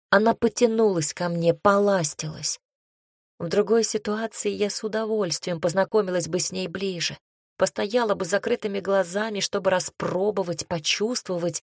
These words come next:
Хотелось понять, что из неё можно сотворить, проверить на прочность потоки, всецело отдаться процессу,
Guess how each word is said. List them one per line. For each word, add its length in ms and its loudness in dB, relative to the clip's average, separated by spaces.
Хотелось 500 0
понять, 480 -2
что 320 -2
из 200 -4
неё 240 -2
можно 280 -6
сотворить, 840 -6
проверить 440 4
на 100 6
прочность 580 -2
потоки, 760 -8
всецело 680 0
отдаться 600 2
процессу, 800 2